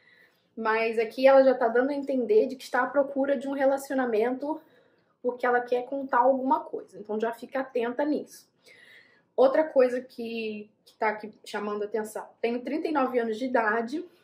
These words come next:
sou cidadão dos Estados Unidos da América, atualmente moro na Síria, onde foi designado,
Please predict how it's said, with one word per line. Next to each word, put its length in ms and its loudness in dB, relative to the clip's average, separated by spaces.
sou 220 0
cidadão 580 -2
dos 160 -4
Estados 340 -4
Unidos 300 -6
da 140 0
América, 720 -4
atualmente 560 -2
moro 240 -2
na 140 -2
Síria, 560 -12
onde 300 -4
foi 320 -2
designado, 1000 -4